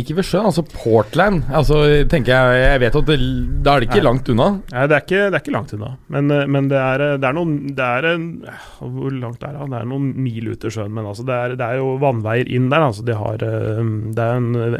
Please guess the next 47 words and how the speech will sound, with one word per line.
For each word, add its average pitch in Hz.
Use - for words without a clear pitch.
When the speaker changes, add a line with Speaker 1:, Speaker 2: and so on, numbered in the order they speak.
Speaker 2:
elv 117
der, 147
blant 156
annet, 170
Speaker 1:
Ja, 110
Speaker 2:
og -
Speaker 1:
så 113
det 104
er, 98
Speaker 2:
ja. 98
Speaker 1:
det 95
er 98
en, 98
Speaker 2:
Noe 135
Speaker 1:
de 127
har 101
Speaker 2:
verft 98
Speaker 1:
en, 95
Speaker 2:
og 120
sånt, -
Speaker 1:
ja, 120
Speaker 2:
ja. -
Speaker 1:
ikke 92
sant. 98
Mm. 92
Speaker 2:
Det 143
ligger 143
ikke 165
helt 127
ute 113
ved 117
kysten. -
Men, 165
eh, 165
ja, 180
jeg 196
var, 156
eh, 156
var 139
på 151
tur 127
der 117
i, 113
eh, 110
tjue 113
seksten 117
og, 113